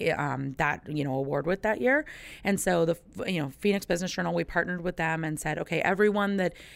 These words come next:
Speaker 2: is being awarded Forty Under Forty, we will a-, ask them to do a supplementary application if they're interested. And we will choose a handful of people." This year we have five
Speaker 1: Mm.
Speaker 2: that we will do a sponsored partnership for one year.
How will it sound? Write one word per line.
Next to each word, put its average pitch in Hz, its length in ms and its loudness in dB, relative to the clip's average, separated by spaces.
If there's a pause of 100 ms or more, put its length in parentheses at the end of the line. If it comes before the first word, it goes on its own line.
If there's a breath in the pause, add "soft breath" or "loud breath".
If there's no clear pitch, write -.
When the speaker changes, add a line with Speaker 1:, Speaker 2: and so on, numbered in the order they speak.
(120)
Speaker 2:
is 175 180 2
being 170 220 -2
awarded 202 380 2
Forty 175 220 0
Under 165 160 -4
Forty, 156 300 -2
we 185 300 0
will 185 360 2
a-, 160 240 0 (200)
ask - 340 -2
them 156 280 -2
to 156 440 -2 (180)
do 156 120 -4
a - 40 -4
supplementary 233 580 2
application 151 680 -4
if - 180 -2
they're 160 160 0
interested. 151 540 -4 (400 loud breath)
And 156 240 0 (220)
we 208 180 2
will 226 100 4
choose 175 300 -2
a 165 80 -2
handful 165 440 0
of 160 120 -4
people." 151 300 -2
This 156 180 -2
year 160 80 -2
we 160 120 -6
have 165 200 -2
five 139 400 -4 (320 loud breath)
Speaker 1:
Mm. - 40 -2
Speaker 2:
that 170 140 4
we 185 160 4
will 175 120 2
do 160 160 0
a 151 60 -2
sponsored 170 540 -2
partnership 143 560 -6
for 147 100 -6
one 139 300 -2
year. - 320 -6